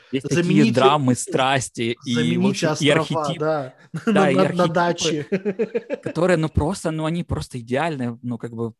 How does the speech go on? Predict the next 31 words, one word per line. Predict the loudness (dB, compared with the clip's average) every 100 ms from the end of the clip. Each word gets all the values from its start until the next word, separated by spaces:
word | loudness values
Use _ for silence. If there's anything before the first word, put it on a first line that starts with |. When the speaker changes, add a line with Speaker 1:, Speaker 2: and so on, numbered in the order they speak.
| -10
Speaker 1:
э, | -4 0 2 2 2 -2 -8 _
мне | -4 -4
кажется, | -4 -6
что | -8 -6 -2 -2 -2
вот | -2 -4 -2
оно, | -2 -2 -4 -4
ну, | -6
вот, | -10 -12 -12
вот | -6 -6 -6
куда | -6 -2
надо | -2 -6
смотреть, | -8 -8 -6 -6 -8 -12
э, | -12 -12
и | -12 -12 -12 -10
где | -10 -8 -4 -4
черпать | -2 -2 -2 -2
вдохновение | -4 -4 -2 -2 -4 -6 -10
своё. | -12 -12 -12 -12 -10
Speaker 2:
Тогда | -8 -6 -8 -8 -12
я, | -12 -10 -12 -12
вот, | -6 0 0 -2
поэтому | -10 -8 -8
я | -8
и |
говорю, | -6 -6
что | -6 -8
хочется | -8 -8 -12
сериал | -12 -8 -8 -8
в | -10
духе | -10 -10
«Сплетницы». | -10 -8 -8 -8 -12 -12 -16